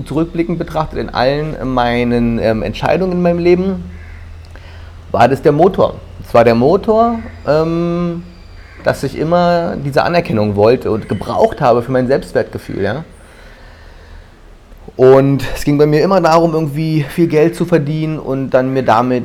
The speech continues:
teure Sachen zu kaufen oder dann auch, ähm,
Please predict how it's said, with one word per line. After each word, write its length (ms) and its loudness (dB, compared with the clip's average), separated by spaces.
teure 260 0
Sachen 280 0
zu 100 -6
kaufen 800 -2
oder 340 0
dann 140 0
auch, 440 0
ähm, 600 -6